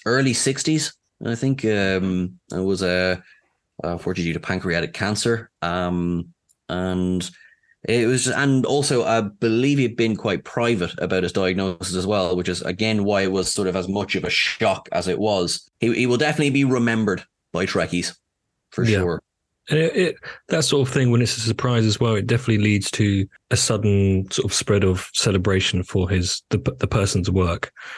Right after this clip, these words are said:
Speaker 2: that I think is always a nice thing to happen. So I, I'll definitely, um, I'll link the, if you send me the, the link, I'll link the podcast with you guys in the, uh, description for this,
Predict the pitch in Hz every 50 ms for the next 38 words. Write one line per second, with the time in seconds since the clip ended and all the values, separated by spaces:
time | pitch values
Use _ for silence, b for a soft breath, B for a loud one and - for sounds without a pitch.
0 | B B B _ _ - 95 92 92 95 - - 95 87 90 90 95 92 90 92
1 | 90 90 90 90 90 92 92 - - - - - - - _ _ _ _ _ -
2 | 110 92 90 90 95 92 90 90 - - 92 92 95 95 - - 92 98 95 -
3 | 113 113 123 120 123 123 120 147 139 127 - 131 127 120 120 117 113 110 107 104
4 | 101 101 101 107 - - - - _ _ - 110 107 107 110 113 113 113 110 -
5 | - - 110 104 101 101 98 95 - 120 123 - - 123 117 110 101 98 95 95
6 | 95 92 92 92 101 95 98 101 98 95 - 98 98 98 - - - - - 104
7 | 104 - 104 98 92 90 - - - B B B B B B B B B B _
8 | - - 101 98 98 95 - 95 92 92 92 95 - - - - _ - 101 98
9 | 95 92 92 92 92 90 87 85 - - - - - - - 87 90 - - 90
10 | - -